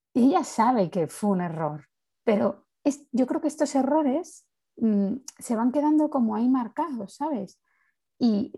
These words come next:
ahora cuando l-, quiere otro objeto, dice, a ver si me va a pasar como con el perro. <laughs> Entonces te pregunta, "¿Y este es de verdad como el del perro o no?". Y entonces ella va manejándolo. Y creo que,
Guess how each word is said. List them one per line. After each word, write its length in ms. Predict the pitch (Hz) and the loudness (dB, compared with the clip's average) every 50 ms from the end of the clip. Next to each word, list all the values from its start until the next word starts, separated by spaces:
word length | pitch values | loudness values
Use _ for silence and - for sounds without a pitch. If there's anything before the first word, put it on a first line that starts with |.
| - 214 - - | -8 -6 -4 -4
ahora 440 | - 185 185 180 233 285 311 302 294 | -4 0 2 4 4 6 6 6 4
cuando 360 | 294 277 277 262 254 262 262 254 | 4 2 2 2 2 2 2 0
l-, 260 | 247 247 247 269 311 339 - 233 196 - | 0 0 -2 -2 -4 -6 -8 -8 -8 -6
quiere 220 | - - 214 214 247 | -4 -2 0 0 0
otro 220 | 247 247 226 240 | 0 0 -2 -4
objeto, 440 | 233 - - - 285 294 294 - 247 277 302 294 | -4 -4 -4 -2 -2 0 0 0 -2 0 0 -2
dice, 480 | 233 175 180 175 - _ 190 170 156 - _ _ _ _ _ _ _ _ _ - | -2 -4 -6 -8 -10 _ -10 -10 -10 -12 _ _ _ _ _ _ _ _ _ -6
a 60 | 196 | -4
ver 100 | 170 180 | -4 -2
si 120 | - - | -2 0
me 40 | 226 247 | -2 -2
va 40 | |
a 20 | 240 | -2
pasar 240 | 240 196 - - - | -2 -4 -6 -4 0
como 200 | - 247 240 247 | 2 2 2 4
con 140 | 208 180 | 2 2
el 140 | 165 165 165 - | 2 0 -2 0
perro. 320 | - 240 240 208 190 165 147 - - | 2 2 2 2 2 0 -2 -4 -8
<laughs> 140 | - - - | -4 0 0
Entonces 320 | 254 - - - - - | 0 2 0 -2 -4 -2
te 140 | - - 214 | -2 -2 0
pregunta, 560 | 214 226 202 196 185 233 254 220 - 170 135 - - - - - - - | 2 2 4 4 4 4 2 2 2 0 -2 -4 -8 -20 -20 -20 -8 -4
"¿Y 160 | - 190 233 | -2 0 0
este 200 | 247 - - 311 | -2 -2 -4 -6
es 200 | 294 - - _ | -8 -8 -8 _
de 80 | - 247 | 0 0
verdad 320 | 180 180 185 175 247 294 302 | 0 0 -2 -4 -4 -4 -4
como 200 | - 247 202 196 | -2 -2 -2 0
el 360 | 185 185 185 180 175 185 190 | 0 0 -2 -2 -2 -4 -4
del 180 | - 185 170 - | -4 -6 -4 -4
perro 320 | - 277 311 - 370 339 | -4 -4 -2 -2 -2 -2
o 220 | 285 214 180 214 | 0 0 0 0
no?". 280 | 262 247 226 202 180 190 | 0 2 2 2 2 2
Y 120 | 190 196 | 0 0
entonces 460 | 190 185 185 196 196 202 202 247 240 - | 0 2 2 2 2 2 0 -2 -2 -2
ella 240 | 190 185 208 220 220 | -2 -2 -2 0 0
va 200 | 220 214 220 220 | 0 0 0 0
manejándolo. 680 | 226 220 196 196 175 - - 202 185 190 180 165 170 | 0 -2 -4 -6 -8 -10 -8 -6 -4 -4 -4 -4 -6
Y 60 | 175 - | -6 -4
creo 180 | - 214 233 220 | -2 -2 -2 0
que, 140 | - - | -2 -4